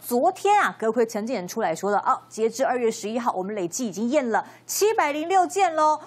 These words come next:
扩大检验样品当中也都没有验出西部特罗，所以确认猪肉的供应链没有污染的风险。依照陈建仁的说法，那不就是说代表从年前到现在只增加了一件吗？从七百零五变成了七百零六件呢？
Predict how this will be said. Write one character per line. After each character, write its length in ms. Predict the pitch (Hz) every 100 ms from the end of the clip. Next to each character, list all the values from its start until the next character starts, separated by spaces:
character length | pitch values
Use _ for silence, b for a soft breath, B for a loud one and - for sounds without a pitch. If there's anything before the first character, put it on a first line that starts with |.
| B
扩 120 | - 466 415
大 160 | 359
检 300 | 294 254 202
验 160 | 294 285
样 180 | 269 226
品 140 | 185
当 180 | 220 226
中 140 | 240
也 140 | 233 240
都 160 | 370
没 140 | 403 330
有 120 | 196
验 220 | 277 240
出 260 | - 233 233
西 280 | - 240
部 160 | 240 247
特 240 | - 277
罗， 220 | 165 175 - B
所 140 | -
以 60 | 220
确 280 | - 415 370
认 240 | 339 233 190
猪 180 | 262
肉 140 | 285 202
的 100 | 165
供 220 | 240 262
应 120 | 233
链 160 | 247 175
没 360 | 165 175 220
有 200 | 262 175 -
污 180 | 254 269
染 220 | 254 -
的 80 | 196
风 180 | 269 311
险。 200 | 311 - B B B
依 40 |
照 300 | 415 480 480
陈 140 | 349 311
建 120 | 370
仁 60 | 320
的 80 |
说 140 | 311 320
法， 100 | 262
那 140 | 302
不 120 | 370 311
就 160 | 339
是 180 | 294 320
说 100 | 320
代 200 | 339 320
表 160 | 208 185
从 200 | 262 403
年 200 | 349 370
前 200 | 285 269
到 140 | 302
现 220 | 285 294
在 180 | 277 202
只 220 | 196 185
增 240 | 160 240 240
加 180 | 233
了 100 | 220 196 226
一 120 | 214
件 320 | 208 330 262
吗？ 280 | 208 185 190
从 200 | - 254
七 200 | - 311
百 160 | 196
零 160 | 180 220
五 80 | 190
变 180 | 240 214
成 100 | 196
了 60 |
七 180 | 202 285
百 160 | 277 180
零 200 | 185 214
六 180 | 226
件 260 | 208 262 196
呢？ 160 | 180